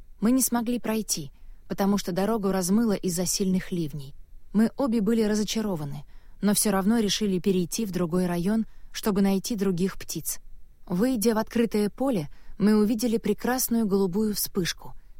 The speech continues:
Индиговый овсянковый кардинал. Это был самый блестящий синий цвет, и Джоан так взволновалась, как будто выиграла миллион долларов. Я редко вижу этих птиц.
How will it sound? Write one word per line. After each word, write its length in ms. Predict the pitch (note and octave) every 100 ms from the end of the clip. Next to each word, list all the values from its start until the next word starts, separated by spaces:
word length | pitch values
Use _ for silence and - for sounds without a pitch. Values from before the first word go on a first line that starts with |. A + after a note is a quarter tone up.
| - - G#3
Индиговый 640 | A3+ A3 F#3+ C4+ B3+ A#3+
овсянковый 760 | - G3 - G#3+ A3+ A3 G#3+
кардинал. 680 | G#3 A3+ G#3 A3 G#3+ E3+ C#3 - - - - -
Это 200 | G#3+ A#3+
был 160 | G#3+ A3
самый 440 | - C4 C4+ C4
блестящий 760 | A3+ G#3+ G3+ - A3 A3+ - A3
синий 440 | - G3 G3 F#3+
цвет, 440 | F#3 - E3 D3 - - - - -
и 80 | G3+
Джоан 400 | E3+ G3+ G3+ F#3+
так 160 | G3
взволновалась, 840 | F3+ E3+ F3+ F3+ F3+ G#3+ A3 D3+ - - - -
как 160 | G3
будто 320 | F3+ A#3 A3
выиграла 600 | G3 G#3 G#3+ A3 G#3 G3+ F#3+
миллион 460 | F#3+ F#3 F3 F3+ E3+
долларов. 540 | E3 C#3+ C3 A#2 - - - - - - - -
Я 200 | G#3 A3
редко 320 | C#4 C#4 -
вижу 300 | F3+ F3 E3+
этих 280 | D#3+ F3 -
птиц. 360 | - D#3+ -